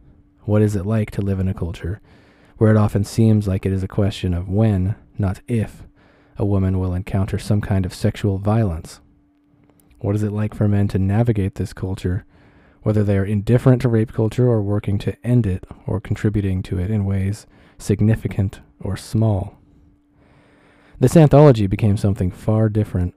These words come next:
from what I originally intended. As I started receiving submissions, I was stunned by how much testimony writers offered. There were hundreds and hundreds of stories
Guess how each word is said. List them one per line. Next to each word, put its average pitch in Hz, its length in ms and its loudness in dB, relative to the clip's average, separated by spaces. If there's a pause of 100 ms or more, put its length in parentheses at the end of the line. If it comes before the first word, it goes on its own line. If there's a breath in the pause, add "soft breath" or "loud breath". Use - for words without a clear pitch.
(100)
from 98 220 -2
what 92 160 -2
I 95 160 -4
originally 92 540 -4
intended. 101 680 -4 (1040 soft breath)
As 104 140 0
I 113 40 6
started 113 360 6
receiving 101 420 -2
submissions, 104 720 0 (520 loud breath)
I 104 60 0
was 107 160 2
stunned 98 440 0
by - 140 -4
how 104 160 -2
much 95 240 -4
testimony 90 560 -2
writers 87 360 -4
offered. - 400 -6 (1300 soft breath)
There 110 120 2
were 107 140 2
hundreds 104 560 2
and 98 120 0
hundreds 113 440 0
of 98 100 -6
stories 92 560 -4